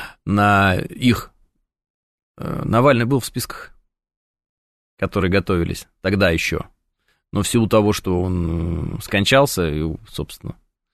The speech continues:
я вам, может быть, р-, раскрою один, м, какой-то удивительный секрет, о котором все, никто не знает, и, или забыли, или делают вид, что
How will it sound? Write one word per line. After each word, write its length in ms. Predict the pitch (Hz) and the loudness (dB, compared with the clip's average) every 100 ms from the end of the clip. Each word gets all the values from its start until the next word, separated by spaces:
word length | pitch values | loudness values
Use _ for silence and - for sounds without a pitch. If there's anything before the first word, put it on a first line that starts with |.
| _ - - _ _ _ _ _ _ _ _ - | _ -20 -20 _ _ _ _ _ _ _ _ -4
я 280 | 101 120 139 | 4 6 6
вам, 220 | 143 143 | 6 2
может 240 | 135 147 139 | 2 2 2
быть, 160 | 139 | 0
р-, 80 | - | 0
раскрою 580 | 117 117 - 147 156 135 | 0 2 2 4 6 6
один, 460 | 123 143 123 117 113 117 113 110 107 110 | 4 4 4 2 2 2 2 2 0 -2
м, 40 | - | -6
какой-то 400 | - 107 113 113 | -4 0 2 2
удивительный 720 | 104 - 117 131 180 165 143 | 2 2 2 4 4 6 4
секрет, 500 | - 131 139 175 196 | 4 2 4 4 2
о 80 | 127 | 0
котором 640 | 110 127 113 107 104 104 92 | 0 2 2 2 0 0 -2
все, 480 | 90 - 123 113 101 95 95 | -6 0 4 6 4 0 -4
никто 460 | 98 104 131 - 156 | -4 0 2 4 4
не 100 | 135 | 4
знает, 560 | 120 123 139 147 113 | 2 2 4 2 0
и, 240 | 104 101 101 | -2 0 2
или 260 | 98 139 | 4 4
забыли, 640 | 131 127 110 123 135 156 113 | 6 4 4 4 4 4 4
или 240 | 107 107 | 4 4
делают 480 | 104 110 101 98 - | 4 4 4 0 0
вид, 240 | 98 135 | 0 0
что 540 | - - 104 95 92 | -2 -6 -2 0 0